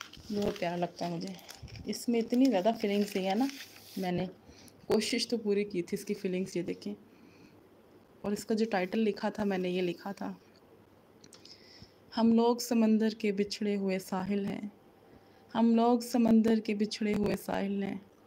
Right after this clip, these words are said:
इस पार भी तन्हाई, उस पार भी तन्हाई।" ये इस लड़की के ऊपर फिट बैठ रहा है ना।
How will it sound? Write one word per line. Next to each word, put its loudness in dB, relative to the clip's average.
इस -6
पार -2
भी 2
तन्हाई, -2
उस -8
पार -2
भी -4
तन्हाई।" -6
ये 2
इस -2
लड़की 0
के 4
ऊपर -2
फिट 0
बैठ 0
रहा 2
है 0
ना। -2